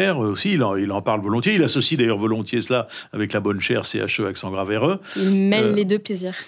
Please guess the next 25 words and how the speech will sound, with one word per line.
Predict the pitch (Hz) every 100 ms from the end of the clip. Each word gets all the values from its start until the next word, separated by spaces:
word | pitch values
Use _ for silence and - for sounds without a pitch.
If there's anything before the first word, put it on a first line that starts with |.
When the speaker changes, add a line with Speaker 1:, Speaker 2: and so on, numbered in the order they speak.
| -
Speaker 1:
il | 120
mêle | 113 104
les | 98
deux | 104 110
plaisirs, | 110 113 151 190
mais | 135 135 143 143 - -
vous |
savez, | 110 151
il | 139
y |
a | 104
ce | - 92
fameux | 98 101 107
proverbe, « | 107 120 117
Il |
faut | 95 110
m-, | 95 92 - -
manger | 107 104 113
pour | 113 104
vivre | 127 107
et |
non | 101
vivre | 98 113 101
pour | - 98
manger. » | 101 104